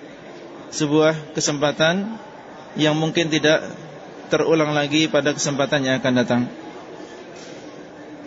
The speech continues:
Para pendengar yang dimuliakan oleh Allah Subhanahu wa taala,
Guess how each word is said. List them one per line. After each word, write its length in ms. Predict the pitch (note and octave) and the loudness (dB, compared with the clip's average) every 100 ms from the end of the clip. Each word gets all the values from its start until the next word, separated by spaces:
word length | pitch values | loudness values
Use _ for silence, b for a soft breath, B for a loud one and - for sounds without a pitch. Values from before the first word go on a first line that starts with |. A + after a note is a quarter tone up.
| - - - - | -16 -16 -10 0
Para 160 | E3+ | 2
pendengar 340 | F3+ F#3 F3+ F3 | 4 4 6 6
yang 80 | E3 | 6
dimuliakan 520 | D#3+ D#3+ E3 E3 D3+ | 4 4 4 4 2
oleh 100 | D3 C#3+ | 4 4
Allah 180 | D#3 | 2
Subhanahu 300 | C#3 C#3+ C#3 | 0 0 0
wa 60 | C3 | 2
taala, 340 | D3 D3+ D3+ | 4 4 4